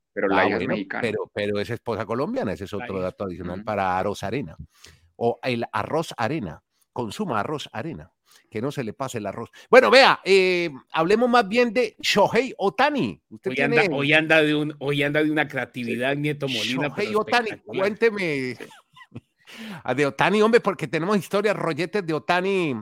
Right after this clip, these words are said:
Speaker 2: Están maravillados con el contrato de Ohtani algunos peloteros, Dani Marulanda.
Speaker 1: Es que yo creo que más que la maravilla del home run derby, que ya es algo habitual, yo creo que este va a ser catalogado por los rumores que hay en torno a Ohtani.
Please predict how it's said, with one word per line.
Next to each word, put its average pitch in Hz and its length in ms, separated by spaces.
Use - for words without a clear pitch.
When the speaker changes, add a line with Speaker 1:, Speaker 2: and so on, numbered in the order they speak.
Speaker 2:
Están - 280
maravillados 156 560
con 147 140
el 117 60
contrato 143 420
de 143 80
Ohtani 170 280
algunos 165 300
peloteros, 135 680
Dani 107 220
Marulanda. 85 500
Speaker 1:
Es 120 160
que 160 80
yo 160 80
creo 165 140
que 143 100
más 113 200
que 151 100
la 143 100
maravilla 101 360
del 107 100
home 92 200
run 107 260
derby, 104 380
que 92 100
ya 85 160
es 82 80
algo 107 240
habitual, 110 580
yo 101 120
creo 135 160
que 101 260
este 170 460
va 110 240
a 110 40
ser 131 260
catalogado 113 840
por 110 180
los 104 140
rumores 104 440
que - 120
hay 113 200
en 113 180
torno 113 240
a 110 40
Ohtani. 85 400